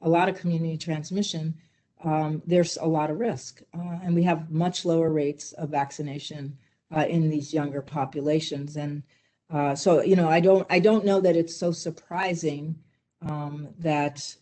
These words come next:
we're seeing, uh, the increase there, uh, because in fact, uh, with, with resources and opportunity,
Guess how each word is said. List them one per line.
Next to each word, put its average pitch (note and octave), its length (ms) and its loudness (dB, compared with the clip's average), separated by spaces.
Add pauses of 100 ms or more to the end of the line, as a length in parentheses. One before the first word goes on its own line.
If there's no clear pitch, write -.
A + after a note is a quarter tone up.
(100)
we're D#3+ 300 0
seeing, E3+ 640 -2
uh, D3 220 -4
the C#3+ 180 -6
increase E3 680 0
there, C3 520 -2 (460)
uh, D3 400 -2 (100)
because D#3 520 0
in D3 120 -2
fact, D3 640 -2
uh, C#3+ 200 -2
with, D3+ 300 -2
with D#3+ 220 2
resources E3 640 2
and D#3 140 0
opportunity, D3+ 920 0